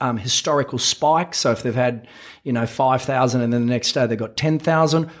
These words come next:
we'll track that. And there's a, there's a, you know, eight or nine different inputs that it does. And then every account that's in our platform, it scans them four times a day to see if there's any, um, any suspicious activity. And then it goes into a queue. And then,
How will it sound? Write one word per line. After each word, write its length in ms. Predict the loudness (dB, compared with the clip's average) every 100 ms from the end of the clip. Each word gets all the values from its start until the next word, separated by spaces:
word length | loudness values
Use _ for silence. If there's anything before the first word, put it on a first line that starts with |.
| -8
we'll 120 | -6
track 400 | -2 0 0 0
that. 360 | 2 4 4 0
And 160 | 0 2
there's 140 | 2
a, 80 | 0
there's 360 | -4 -8 -4 -4
a, 260 | -4 -10 _ _ _ _ _ _ -4
you 140 | 0
know, 180 | 0 -2 -10 _ _
eight 160 | 2 4
or 80 | 4
nine 380 | 6 6 4 2
different 440 | 0 -2 -2 -4
inputs 640 | -4 -4 -2 -4 -4 -10 -12 -18 -6
that 100 | -4
it 100 | 2
does. 280 | 2 4
And 80 | 2
then 80 | 4
every 300 | 4 4 4
account 400 | 2 0 -2 -2
that's 160 | -2 -2
in 100 | -2
our 80 | -2
platform, 560 | 0 0 0 -2 -2
it 80 | -2
scans 400 | -2 0 0 2
them 100 | 0
four 280 | 0 2 2
times 340 | 2 2 2
a 60 | 2
day 260 | 2 0
to 80 | 0
see 260 | 0 0 -2
if 120 | -2
there's 200 | -2 -2
any, 340 | 0 0 -2 -6 -20 -10
um, 540 | -2 0 2 0 -4 -2
any 220 | 2 2
suspicious 520 | 2 0 0 0 0
activity. 560 | -2 0 0 2 0 2
And 160 | 2
then 120 | 2 2
it 120 | 0
goes 280 | 0 0 0
into 180 | -2
a 60 | -4
queue. 400 | -4 0 2 2
And 120 | 2
then, 240 | 0 -2